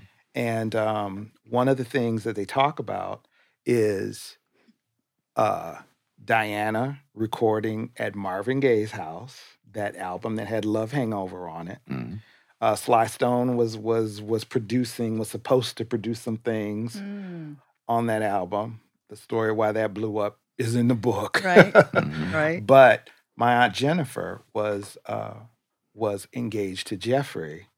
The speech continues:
Speaker 2: Oh, I see.
Speaker 1: when Jeffrey met Bonnie and the Pointer Sisters at Richard Pryor's house.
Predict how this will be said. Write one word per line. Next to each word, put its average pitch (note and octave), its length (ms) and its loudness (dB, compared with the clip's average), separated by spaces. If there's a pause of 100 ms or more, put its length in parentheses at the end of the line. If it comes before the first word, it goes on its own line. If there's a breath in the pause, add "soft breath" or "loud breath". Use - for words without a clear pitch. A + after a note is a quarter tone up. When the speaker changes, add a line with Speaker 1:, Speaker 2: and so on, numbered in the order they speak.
(160)
Speaker 2:
Oh, - 140 -6
I B2 80 -8
see. G2+ 100 -12
Speaker 1:
when G#2 160 -14
Jeffrey G#2+ 840 -2 (880)
met A2 440 -4 (800)
Bonnie G#2 760 6 (320)
and A2+ 140 -10
the G#2 80 -6
Pointer E3 360 4
Sisters - 460 -4
at A2+ 160 -4
Richard G2+ 260 -4
Pryor's E3 400 -4
house. - 420 -12